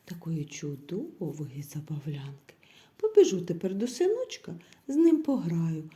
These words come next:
поки слова не забула. До побачення. До побачення, кицю.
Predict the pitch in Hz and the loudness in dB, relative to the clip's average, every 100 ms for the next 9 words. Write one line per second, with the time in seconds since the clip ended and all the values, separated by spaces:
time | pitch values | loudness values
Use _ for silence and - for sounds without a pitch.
0 | - _ 285 - 294 - 330 277 180 160 | -20 _ -4 -2 -2 0 0 0 -2 -4
1 | 156 165 165 156 160 160 160 165 - _ | -4 -4 -4 -6 -6 -8 -6 -8 -12 _
2 | _ - 381 381 415 247 202 202 175 170 | _ -8 -6 -2 -2 0 -2 -2 -6 -10
3 | - 202 208 202 - - _ _ - 190 | -4 -2 -2 -4 -10 -20 _ _ -8 -6
4 | 190 294 320 214 175 170 170 294 359 359 | -4 -2 0 -2 -2 -4 -4 -6 -4 -6
5 | - 254 160 - - | -4 -2 -2 -4 -12